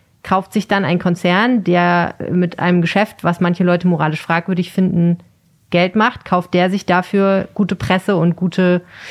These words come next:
gutes, gut, gutes Ansehen in der Welt, ne? Und geben wir ihm die Gelegenheit dazu, dieses Ansehen sich zu kaufen. Und ich habe immer noch etwas Schwierigkeiten, da jetzt den Bogen zu schlagen zum Krieg in der Ukraine.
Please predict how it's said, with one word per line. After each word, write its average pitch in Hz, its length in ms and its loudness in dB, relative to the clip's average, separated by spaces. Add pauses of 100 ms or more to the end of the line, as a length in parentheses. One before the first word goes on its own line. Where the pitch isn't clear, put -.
(320)
gutes, 233 460 -2
gut, 208 280 -6
gutes 220 260 -4
Ansehen 175 500 4
in 156 140 2
der 156 180 2
Welt, 151 300 2
ne? 208 120 2
Und 190 360 0
geben 202 240 4
wir 160 80 2
ihm 180 120 4
die 165 80 2
Gelegenheit 160 540 2
dazu, 160 260 -2
dieses 151 300 -4
Ansehen 156 400 2
sich - 180 -20
zu 175 120 -4
kaufen. 151 420 -2 (420)
Und 202 200 0
ich 190 160 0
habe 190 120 -2
immer 214 140 2
noch 214 140 0
etwas 202 280 -2
Schwierigkeiten, 202 720 0
da 185 140 2
jetzt 185 460 -2 (100)
den 175 640 2
Bogen 196 560 0
zu - 120 -2
schlagen 185 760 0
zum 170 380 -2
Krieg - 320 -4
in 185 120 2
der 175 160 2
Ukraine. 233 640 0